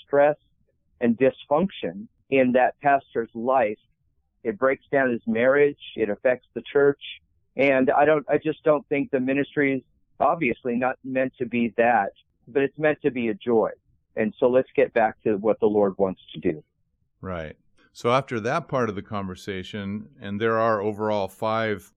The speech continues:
Speaker 2: points of discussion that you are focused on in your coaching conversations. So after the calling question comes the next question, which is, so what is the goal of your ministry? What did God call you to do? Or in other words,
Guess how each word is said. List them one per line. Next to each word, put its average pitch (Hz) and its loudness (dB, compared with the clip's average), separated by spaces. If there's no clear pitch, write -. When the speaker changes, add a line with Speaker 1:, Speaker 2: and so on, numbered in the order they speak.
Speaker 2:
points 117 -6
of 90 -14
discussion 98 -8
that 92 -10
you 95 -10
are 98 -4
focused 131 -6
on 95 -8
in 95 -10
your 90 -10
coaching 107 -8
conversations. 101 -8
So 110 -6
after 139 -2
the 104 -6
calling 160 -6
question 95 -8
comes 104 -8
the 101 -12
next 117 -6
question, 101 -8
which 98 -10
is, 95 -8
so 110 -6
what 107 -2
is 104 -6
the 104 -8
goal 104 -2
of 98 -8
your 98 -6
ministry? 95 -8
What 101 -4
did 113 -6
God 104 -4
call 104 -8
you 95 -10
to 92 -8
do? 92 -8
Or 113 0
in 110 -2
other 107 -2
words, 101 0